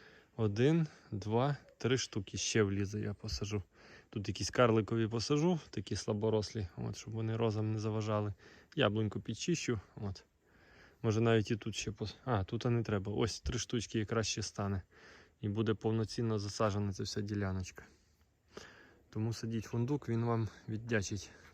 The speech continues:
повірте мені. От. І на радість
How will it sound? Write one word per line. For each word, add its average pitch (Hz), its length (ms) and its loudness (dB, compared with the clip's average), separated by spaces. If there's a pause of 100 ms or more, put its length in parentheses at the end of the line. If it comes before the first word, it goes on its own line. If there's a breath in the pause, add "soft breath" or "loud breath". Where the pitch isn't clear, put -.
(120)
повірте 113 380 -2
мені. 101 300 2 (1000 loud breath)
От. 101 160 -6
І 151 260 4 (300 loud breath)
на 104 120 2
радість 117 580 0